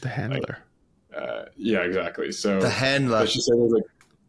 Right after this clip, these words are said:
Speaker 2: let's say there's a, there's multiple, like, people trying to, you know, use this for airdrop farming, and it's all coming out of the same address. Like,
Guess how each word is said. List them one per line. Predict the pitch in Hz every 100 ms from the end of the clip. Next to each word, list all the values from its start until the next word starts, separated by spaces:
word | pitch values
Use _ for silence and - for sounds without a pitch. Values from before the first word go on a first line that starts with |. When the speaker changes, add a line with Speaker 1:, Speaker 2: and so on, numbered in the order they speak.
| _ _ _ - - - -
Speaker 2:
let's | 120 120
say | 147
there's | 131 135 117
a, | 113 107 98
there's | 113 117
multiple, | 113 104 107 101 95
like, | 90 87 -
people | 92 95 90
trying | 92 87 85
to, | 92 80 - -
you | 87
know, | 82
use | 82 87 90
this | 87
for | - 78
airdrop | 90 85 -
farming, | 104 107
and | 95
it's | 87
all | 80 90
coming | 92 87
out | 80
of | 85
the |
same | - 82
address. | 82 - 78 98 -
Like, | 78 -